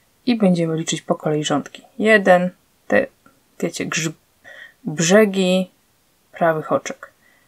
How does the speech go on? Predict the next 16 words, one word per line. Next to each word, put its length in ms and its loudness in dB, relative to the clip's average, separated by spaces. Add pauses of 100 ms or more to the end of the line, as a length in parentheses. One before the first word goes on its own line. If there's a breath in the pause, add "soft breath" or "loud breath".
(180)
Jeden, 640 -4 (120)
dwa, 500 -8 (200)
trzy, 300 -8 (140)
cztery, 380 -12 (180)
pięć, 440 -12
sześć, 500 -10
siedem, 420 -12 (360)
osiem, 260 -16 (200)
dziewięć, 720 -14 (1800)
dziesięć. 800 -2 (720)
I 380 2 (260)
nad 340 4
tą 200 -4
właśnie 380 0
dziesiątą 760 4 (140)
pętelką 800 4